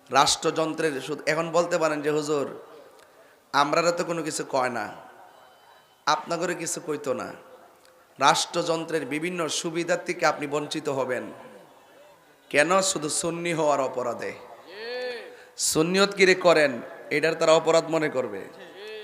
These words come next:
যে গাইব, "তুমি কেডা?" লেখ, "ব্রেকেটে আমি হইলাম আহলে হাদিস।" তো হইলে চাকরি পাইবেন, নাইলে পাইতেন না কিন্তু।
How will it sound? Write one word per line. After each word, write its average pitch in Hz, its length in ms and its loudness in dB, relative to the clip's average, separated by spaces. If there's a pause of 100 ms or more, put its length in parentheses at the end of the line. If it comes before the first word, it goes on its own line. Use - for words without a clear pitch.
(240)
যে 151 180 2
গাইব, 165 220 8
"তুমি 175 280 0
কেডা?" 196 520 8 (680)
লেখ, 165 200 4
"ব্রেকেটে 165 600 6
আমি 143 260 4
হইলাম 151 320 0 (500)
আহলে 147 320 4
হাদিস।" 123 580 -2 (220)
তো 147 80 2
হইলে 151 160 0
চাকরি 156 300 -4
পাইবেন, 120 360 -4 (1700)
নাইলে 143 220 4
পাইতেন 151 300 2
না 156 100 -2
কিন্তু। 139 300 -8